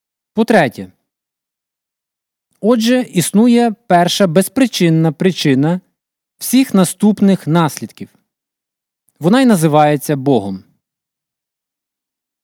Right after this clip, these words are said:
Ще одна форма цього аргументу представлена третім доказом Фоми Аквінського – доказом від необхідності і можливості.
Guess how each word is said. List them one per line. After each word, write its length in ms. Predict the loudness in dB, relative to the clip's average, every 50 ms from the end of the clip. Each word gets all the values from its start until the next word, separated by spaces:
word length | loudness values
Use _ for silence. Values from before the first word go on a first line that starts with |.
| _ _ _ _ _ _ _ _ _ _ _ _ _ _
Ще 220 | -4 0 2 2
одна 220 | 2 4 2 2 2
форма 320 | 2 2 4 4 4 2
цього 260 | 2 2 2 2 4
аргументу 760 | 4 2 2 2 2 2 2 2 2 2 0 0 -2 -2 -2 -6 _ _ _ _ _ _ _ _ _ _
представлена 600 | -4 -4 0 0 2 2 2 2 2 2 2 0
третім 460 | 0 0 2 2 2 2 0 0 2
доказом 500 | 2 2 2 2 2 0 2 2 0 0
Фоми 280 | 0 0 2 2 2 2
Аквінського – 640 | 0 0 0 0 0 0 -2 -4 -8 -8 -8 -10 -14 _ _ _ _ _ _ _ _ _ _ _ _ _ _ _ _ _ 0
доказом 440 | 0 2 2 4 4 4 4 4 4
від 140 | 4 4
необхідності 760 | 4 4 2 2 0 -2 -2 0 2 2 0 0 -2 -8 -6 -2
і 80 | 0 2
можливості. 760 | 2 2 2 2 2 2 2 0 -2 -6 -10 -14 -20 -20